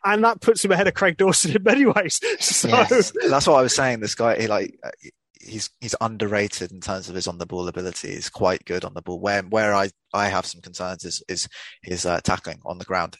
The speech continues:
Speaker 3: He's in, in the air, brilliant. On the ball, quite happy. I'm not, not, not so s-, certain about when he's getting dribbled at. How, how good is he?
Speaker 2: Yeah, sixty-three percent defensive duel rate is not that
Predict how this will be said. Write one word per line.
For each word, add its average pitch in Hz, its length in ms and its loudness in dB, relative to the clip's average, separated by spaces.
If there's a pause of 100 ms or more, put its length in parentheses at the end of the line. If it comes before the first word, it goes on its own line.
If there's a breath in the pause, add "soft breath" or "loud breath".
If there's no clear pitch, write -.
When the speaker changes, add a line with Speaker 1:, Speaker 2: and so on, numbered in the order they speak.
Speaker 3:
He's 101 140 -14
in, 107 160 -4
in 120 120 -4
the 107 100 0
air, 104 140 2 (100)
brilliant. 90 400 -8 (160)
On 98 140 -12
the 92 80 -12
ball, 90 340 -8
quite - 200 0
happy. 82 340 -4
I'm 87 160 -10
not, 90 320 -8
not, 90 200 -6 (140)
not 101 260 -4
so 95 180 -2
s-, - 260 -4
certain 85 400 0
about 87 380 -2
when 87 120 -8
he's - 120 -14
getting - 200 -6
dribbled - 400 -10
at. 92 200 -4
How, 87 320 -6
how 85 200 -2
good - 220 -8
is - 100 -8
he? - 140 -12 (800 loud breath)
Speaker 2:
Yeah, 98 320 4
sixty-three 110 680 -2
percent 101 420 -4
defensive 95 420 -8
duel 95 200 -2
rate 90 200 -4
is 90 180 -8
not 92 300 -6 (920)
that - 240 2